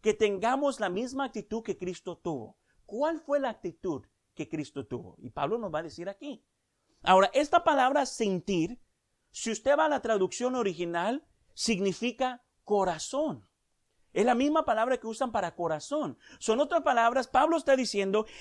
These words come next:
que, eh, haya pues en nosotros el mismo corazón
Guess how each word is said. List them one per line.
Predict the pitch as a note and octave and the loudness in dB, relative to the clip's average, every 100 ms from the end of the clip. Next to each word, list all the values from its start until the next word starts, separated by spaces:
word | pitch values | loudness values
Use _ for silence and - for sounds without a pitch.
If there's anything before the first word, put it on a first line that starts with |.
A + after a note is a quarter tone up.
| - - | -20 2
que, | A#3 | 4
eh, | A3+ A#3+ A3+ | 8 6 6
haya | - C#4+ D#4+ E4+ E4 | 4 4 6 6 4
pues | A#3+ D4 C#4+ | -2 -2 -2
en | B3 | -4
nosotros | G#3 - A#3+ B3 B3 - | -4 -2 -4 -4 -10 -4
el | A#3+ A#3 | -2 -2
mismo | B3 D#4+ F#4 E4+ - A#3+ G#3+ | -2 0 2 0 -2 -4 -4
corazón | - F#3+ D#3 - E3+ C#3+ G2+ | 0 0 0 -4 -4 -2 -4